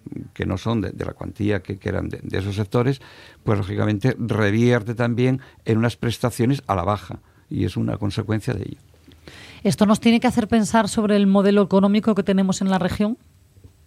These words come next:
Speaker 1: Pues sí,
Speaker 2: Yo creo que
Speaker 1: evidentemente.
Speaker 2: bastante, ¿no?
Speaker 1: Bastante.
Speaker 2: Es decir, ah,
Speaker 1: Es un
Speaker 2: estábamos
Speaker 1: cla-,
Speaker 2: hablando
Speaker 1: es un claro ejemplo.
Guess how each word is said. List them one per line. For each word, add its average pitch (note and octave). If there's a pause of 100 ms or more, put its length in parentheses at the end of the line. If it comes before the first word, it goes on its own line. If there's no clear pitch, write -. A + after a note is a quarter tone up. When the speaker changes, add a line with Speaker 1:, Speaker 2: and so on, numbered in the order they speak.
(280)
Speaker 1:
Pues -
sí, F#2+
Speaker 2:
Yo G2+
creo -
que -
Speaker 1:
evidentemente. E3
Speaker 2:
bastante, F#3+
¿no? G3
Speaker 1:
Bastante. -
Speaker 2:
Es F3
decir, F3 (420)
ah, F#3+
Speaker 1:
Es C#3+
un D3+
Speaker 2:
estábamos G3
Speaker 1:
cla-, -
Speaker 2:
hablando B3
Speaker 1:
es -
un F#3+
claro D3+
ejemplo. A2+